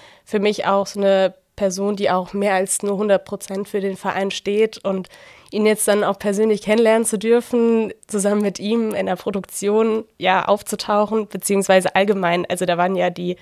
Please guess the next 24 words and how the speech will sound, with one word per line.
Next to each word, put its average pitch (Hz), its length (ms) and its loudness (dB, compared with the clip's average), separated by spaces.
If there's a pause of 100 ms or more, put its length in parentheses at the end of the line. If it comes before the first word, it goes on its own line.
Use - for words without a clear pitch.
(460)
größten 226 580 -2
Persönlichkeiten, 190 920 0
die, 180 460 -2
die 185 100 -4
noch 180 160 0
mitgespielt 208 720 -6
haben 202 360 -2
und 180 600 -4 (400)
sei 190 220 4
es, - 180 -4
äh, 185 240 2
Friedhelm 190 480 -2
Funke, 208 420 2
Stefan 202 440 0
Kunz 202 600 -2 (880)
und 185 460 -4
ja 185 240 4
auch - 20 -2
mit 190 240 0
Schau 208 140 2
Zimmer, 208 420 2
mit 208 240 -2
Hengen 202 240 2
zusammen. 202 340 0